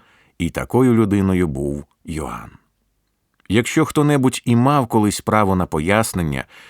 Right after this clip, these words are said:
то це троюрідний брат Ісуса, його плоть і кров. "Йоанне, великий твій біль, я відчуваю його. Цієї ночі тобі так відчайдушно потрібно зрозуміти мене,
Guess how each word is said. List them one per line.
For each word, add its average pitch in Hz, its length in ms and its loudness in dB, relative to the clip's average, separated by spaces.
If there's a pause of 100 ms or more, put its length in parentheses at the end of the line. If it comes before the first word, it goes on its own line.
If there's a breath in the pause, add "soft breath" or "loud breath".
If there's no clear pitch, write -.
(240 loud breath)
то 71 120 -4
це - 200 0
троюрідний 117 680 2
брат 92 320 0
Ісуса, - 640 -12 (240)
його 82 340 -4
плоть 82 640 -4 (160)
і 78 100 -6
кров. 62 440 -12 (1040)
"Йоанне, 95 540 0 (580)
великий 113 600 2
твій 101 260 0
біль, 73 320 -6 (600)
я 107 200 0
відчуваю 73 680 -6
його. 60 320 -16 (920)
Цієї 107 460 2
ночі 95 340 -2
тобі 82 280 -4
так 104 320 -2
відчайдушно 85 720 -4
потрібно 80 460 -2
зрозуміти 78 680 -4
мене, 62 260 -8